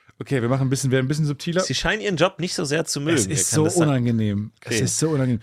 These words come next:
Speaker 2: Tut
Speaker 1: Und
Speaker 2: mir
Speaker 1: es
Speaker 2: leid,
Speaker 1: geht auch
Speaker 2: es
Speaker 1: aus dieser
Speaker 2: ist
Speaker 1: Kabine nicht mehr raus, diese
Speaker 2: Ach
Speaker 1: Gerüche.
Speaker 2: so, okay, das ist natürlich
Speaker 1: So,
Speaker 2: blöd.
Speaker 1: zweite.
Speaker 2: Ich, ich krieg gar nichts. Ich krieg überhaupt nichts.
Speaker 1: Sie riechen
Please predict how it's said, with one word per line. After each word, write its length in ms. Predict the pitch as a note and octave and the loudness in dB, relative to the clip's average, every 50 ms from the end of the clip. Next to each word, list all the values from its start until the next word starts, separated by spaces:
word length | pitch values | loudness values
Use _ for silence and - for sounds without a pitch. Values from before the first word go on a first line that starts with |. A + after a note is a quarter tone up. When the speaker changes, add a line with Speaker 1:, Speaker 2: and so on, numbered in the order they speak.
| - | -4
Speaker 2:
Tut 180 | - D3 C3 B2+ | -8 -4 0 2
Speaker 1:
Und 80 | D3 C#3+ | 4 6
Speaker 2:
mir 60 | C#3+ | 6
Speaker 1:
es 40 | C#3 | 6
Speaker 2:
leid, 120 | D3 D3+ | 6 6
Speaker 1:
geht 140 | F#3+ G#3 G#3 | 6 4 4
auch 40 | F#3 | 2
Speaker 2:
es 40 | E3 | 2
Speaker 1:
aus 80 | F3 D3 | 2 2
dieser 140 | B2 C#3+ D#3+ | 2 0 2
Speaker 2:
ist 60 | - | 2
Speaker 1:
Kabine 320 | C#3+ C#3 B2 F3 E3+ E3+ D3+ | 2 2 2 2 2 2 2
nicht 180 | D3+ - - | 2 2 2
mehr 180 | C#3 B2+ A2 A2+ | 2 0 2 2
raus, 260 | D3 G3+ A#3 A3 D#3+ | 2 2 2 2 0
diese 180 | C#3+ B2 A#2 A#2+ | 0 0 0 2
Speaker 2:
Ach 40 | |
Speaker 1:
Gerüche. 160 | A2 A2 G2+ A2+ | 2 2 2 2
Speaker 2:
so, 240 | A2 C3 B2 A2+ D#2 | 2 2 2 0 -2
okay, 320 | G2+ - - B2+ G#2+ F#2+ F2 | -4 -6 -4 -2 -2 -2 -2
das 160 | F#2 - - | -4 -8 -12
ist 140 | A2+ - - | -14 -14 -14
natürlich 420 | G#2 - - A2 G2 F#2+ - - | -14 -10 -8 -8 -8 -8 -10 -12
Speaker 1:
So, 100 | - B2 | -8 -4
Speaker 2:
blöd. 120 | - G2 G2 | -2 0 0
Speaker 1:
zweite. 320 | G2+ C#3 D3 - F3+ - _ _ _ _ _ _ _ _ _ _ _ _ _ _ _ _ _ - - G#3 F3+ C#3 A#2+ A#2+ B2 C#3 _ _ _ _ _ _ _ _ _ _ _ _ _ _ _ _ _ _ _ _ _ _ _ _ _ _ _ _ _ _ _ _ _ - | 0 0 0 -2 -6 -8 _ _ _ _ _ _ _ _ _ _ _ _ _ _ _ _ _ -12 -6 -4 -4 -4 -4 -8 -14 -18 _ _ _ _ _ _ _ _ _ _ _ _ _ _ _ _ _ _ _ _ _ _ _ _ _ _ _ _ _ _ _ _ _ -8
Speaker 2:
Ich, 240 | G#2+ - - - C#2+ | -8 -6 -8 -8 -10
ich 140 | - - - | -14 -12 -10
krieg 140 | - F#2 - | -10 -4 -2
gar 180 | B2 A2+ A#2 | 2 2 2
nichts. 320 | G#2 F#2 - - - - - | 2 0 -2 -4 -6 -6 -8
Ich 100 | - - | -10 -10
krieg 180 | - A2 G2+ - | -8 -8 -6 -2
überhaupt 320 | A2 A#2 A2 A2 A2 - | 0 0 0 0 -2 -6
nichts. 440 | F2+ F#2 - - - - - - - | -10 -10 -10 -10 -10 -10 -10 -8 -6
Speaker 1:
Sie 100 | A#2 C#3+ | -6 -4
riechen 440 | A2 - F3 A#2+ E3 G3 F3+ F3+ | -2 -2 0 0 0 0 2 0